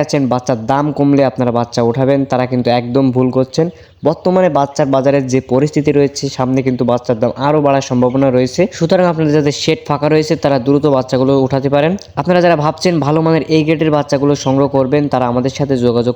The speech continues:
করতে পারেন। আমরা সারা বাংলাদেশে cash on delivery-র মাধ্যমে বাচ্চাগুলো পৌঁছে দিয়ে থাকি ইনশাআল্লাহ। সুতরাং আপনারা নিশ্চিন্তে আমাদের থেকে বাচ্চাগুলো অর্ডার করতে পারবেন। তো খামারি ভাই এবং বোনেরা, আরও একটি গুরুত্বপূর্ণ কথা বলতে চাচ্ছি।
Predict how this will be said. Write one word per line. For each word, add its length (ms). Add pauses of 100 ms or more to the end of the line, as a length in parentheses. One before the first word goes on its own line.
করতে 220
পারেন। 220 (340)
আমরা 260
সারা 260
বাংলাদেশে 520 (100)
cash 280
on 140
delivery-র 420
মাধ্যমে 320
বাচ্চাগুলো 360 (100)
পৌঁছে 240
দিয়ে 160
থাকি 220 (140)
ইনশাআল্লাহ। 480 (220)
সুতরাং 420
আপনারা 300
নিশ্চিন্তে 500
আমাদের 240 (100)
থেকে 140
বাচ্চাগুলো 480
অর্ডার 240
করতে 260
পারবেন। 340 (280)
তো 100
খামারি 360
ভাই 200
এবং 180
বোনেরা, 320
আরও 160
একটি 200
গুরুত্বপূর্ণ 500
কথা 240
বলতে 240
চাচ্ছি। 300